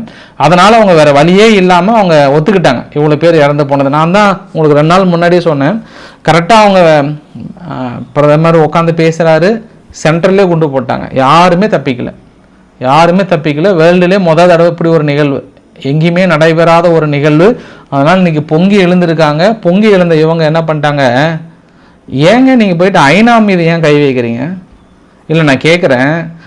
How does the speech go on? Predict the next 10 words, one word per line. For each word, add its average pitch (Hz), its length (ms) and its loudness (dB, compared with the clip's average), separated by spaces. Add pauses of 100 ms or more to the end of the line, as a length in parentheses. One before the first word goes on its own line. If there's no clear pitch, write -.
(140)
அங்க 165 260 0
போயிட்டு 180 680 2 (320)
ஐநானுடைய 220 640 2
ஸ்டாஃப்லாம் 175 480 2
இருக்காங்கல்ல, 135 500 -2 (180)
போய் 165 180 0
சும்மா 165 300 -2
அடிச்சு 165 420 -6
துவம்சம் 160 440 -4
பண்ணி 139 320 -6